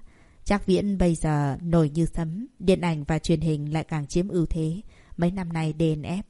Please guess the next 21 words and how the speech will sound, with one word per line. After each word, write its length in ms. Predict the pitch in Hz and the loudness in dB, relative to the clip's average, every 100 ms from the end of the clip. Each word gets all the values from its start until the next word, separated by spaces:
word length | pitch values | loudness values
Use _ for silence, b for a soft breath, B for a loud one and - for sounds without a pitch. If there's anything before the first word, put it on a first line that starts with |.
| - | -4
cũng 280 | - 165 185 | 0 0 0
đã 100 | 180 | -2
phát 180 | 220 254 | -2 -4
triển 200 | - 156 | -2 -2
tốt, 260 | 139 196 233 B B B | 0 -2 -2 B B B
tôi 100 | - | 2
cũng 220 | 226 269 | 4 4
muốn 240 | 254 247 277 | 4 2 4
đầu 160 | 214 | 2
tư 220 | 165 240 233 | 4 4 4
vào 100 | 170 | 2
lĩnh 220 | 165 254 | 0 -2
vực 200 | 196 - | -6 -4
này. 280 | 156 143 - - _ _ _ | -4 -4 -8 -18 _ _ _
Phùng 240 | - 190 185 | 2 4 4
Nhất 180 | 277 196 | 2 0
Đình 260 | 180 165 | 0 0
trong 200 | - 247 | -2 0
lòng 180 | 202 160 | 0 0
cười 200 | - 160 | -2 -2
nhạo, 240 | 151 151 | -2 -2